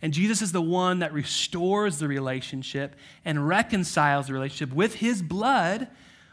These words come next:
so that we can be restored back into how we are intended, and that is relationship with God.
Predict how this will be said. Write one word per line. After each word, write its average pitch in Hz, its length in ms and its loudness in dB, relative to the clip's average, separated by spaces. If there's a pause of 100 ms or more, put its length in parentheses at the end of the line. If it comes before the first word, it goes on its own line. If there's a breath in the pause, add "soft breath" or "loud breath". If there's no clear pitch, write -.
(100 loud breath)
so - 140 0
that 175 140 2
we 208 100 2
can 202 200 0
be 185 120 2
restored 190 760 0
back 185 280 4
into 185 160 -4
how 175 140 2
we 196 120 0
are 220 40 0
intended, 165 480 0
and 156 80 0
that 160 100 2
is 156 140 -2
relationship 190 920 -2 (280 loud breath)
with 165 480 0 (360 soft breath)
God. 139 460 2